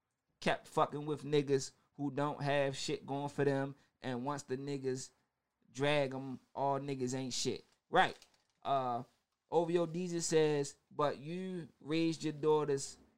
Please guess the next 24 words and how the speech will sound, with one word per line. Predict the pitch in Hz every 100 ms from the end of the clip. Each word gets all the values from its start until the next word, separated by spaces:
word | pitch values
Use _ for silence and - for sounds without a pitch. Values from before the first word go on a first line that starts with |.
| _ -
saying | - 160 156 151 147 -
if | 143 143 -
a | 135 143
man | 139 147 147 147
can't | - 147 139 -
treat | 156 151 -
you | 139 127
right | 120 117 - _ _ _ _ _
and | - 123
take | - 143 -
care | 165 160 151 139
of, | 117 - _ _ _ _ -
of | 123 123 117
them, | 123 117 117 110 _ -
then | 127 123
they're | 123 127
not | 135 123 - 120
good | 143 139
enough | 120 101 92
for | - 113 87 55 _ _ 104
them." | 92 85 _ _ _ _ _ _ _ _ _ _ _ _ _ _ - - _ -
In | 185 185
the | 180 196
end, | 214 180